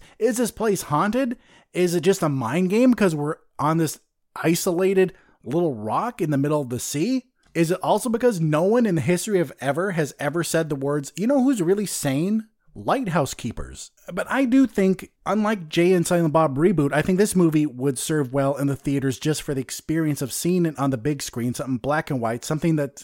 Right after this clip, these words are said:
g-, gonna be more immersive, and something that was shot for black and white. Not like Logan, where they're like, "Oh, hey, we, we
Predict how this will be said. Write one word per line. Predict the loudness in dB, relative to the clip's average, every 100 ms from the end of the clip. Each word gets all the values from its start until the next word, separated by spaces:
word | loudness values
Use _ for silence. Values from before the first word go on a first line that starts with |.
| -6
g-, | 0 2
gonna | 4 4
be | 4 2
more | 4 4 2
immersive, | 0 0 0 0 0 -4 -8 -12 -16 -20 _ -6
and | -2 0
something | 0 2 2
that | 2
was | 0
shot | -2 -2 -2 -4 -16
for | -12 -2 2 2 2 -4 _ -2
black | -2 0 -2
and | -2 -2
white. | 0 0 -2 -8 -20 _ -20 -16 -4
Not | -2 0
like | 0 -2
Logan, | 2 4 4 2 2
where | 0
they're | 0 0
like, | -2
"Oh, | 0 2
hey, | 2 2
we, | 2 2
we | 0 0 0